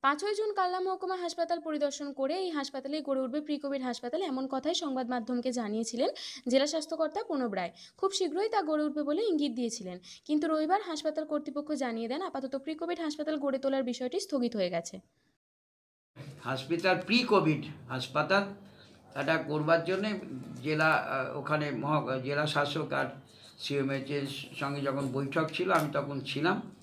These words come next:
Speaker 2: ওরা তখন, আমিও বলেছিলাম যে কালনা মহকুমাতেও একটা করা হোক। এই জন্যে প্রাথমিক পর্যায়ে, আহ,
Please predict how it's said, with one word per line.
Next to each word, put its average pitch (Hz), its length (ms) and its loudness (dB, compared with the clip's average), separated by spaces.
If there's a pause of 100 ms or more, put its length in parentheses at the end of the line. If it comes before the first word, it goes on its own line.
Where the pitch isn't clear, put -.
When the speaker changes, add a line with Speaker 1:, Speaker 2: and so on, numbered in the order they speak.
(340)
Speaker 2:
ওরা 131 200 -2
তখন, 135 400 -2 (160)
আমিও 160 300 0
বলেছিলাম 147 580 0
যে 143 380 -4
কালনা 131 260 -2
মহকুমাতেও 131 600 -2
একটা 127 160 -6
করা 117 280 -4
হোক। 117 200 -8 (760)
এই 147 100 -6
জন্যে 196 200 0
প্রাথমিক 185 500 4
পর্যায়ে, 185 480 6
আহ, 151 880 -2